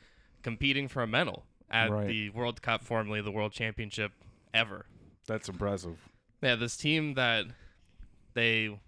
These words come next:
Speaker 1: I don't wanna say missed out on Jamal Murray, but that would have been a pretty integral piece to their team.
Speaker 2: For sure.
Speaker 1: But Shai Gilgeous-Alexander and the defensive first mindset of this team now has them in medal contention.
Speaker 2: Who's the head coach?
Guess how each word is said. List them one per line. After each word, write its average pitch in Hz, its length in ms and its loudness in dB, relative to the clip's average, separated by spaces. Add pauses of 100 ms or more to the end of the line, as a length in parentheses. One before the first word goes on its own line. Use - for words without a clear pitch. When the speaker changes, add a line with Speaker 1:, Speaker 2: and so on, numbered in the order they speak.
(420)
Speaker 1:
I - 80 -6
don't 254 80 0
wanna 208 140 4
say 139 120 4
missed 120 280 2
out 117 140 4
on 113 120 2
Jamal 110 280 0
Murray, 110 280 0
but 131 180 -4
that 120 160 2
would 117 120 0
have 110 80 -2
been 113 140 0
a 110 60 -2
pretty 110 500 -2 (100)
integral 113 560 0
piece 120 280 -2
to 117 120 -2
their 104 160 -2
team. 120 340 0
Speaker 2:
For 107 160 4
sure. 107 300 -2 (400)
Speaker 1:
But 117 300 6 (120)
Shai 143 260 6
Gilgeous-Alexander 123 1200 2
and 113 380 2
the 113 100 -6
defensive 131 640 -2
first 113 500 0
mindset 110 560 2
of 113 200 -2
this 110 180 -6
team 104 560 -4 (360)
now 107 520 2 (120)
has 113 200 4
them 107 360 -10 (160)
in 117 200 -4
medal 107 260 2
contention. 107 600 -6 (160)
Speaker 2:
Who's 214 200 0
the 180 120 -2
head 165 180 -2
coach? - 380 0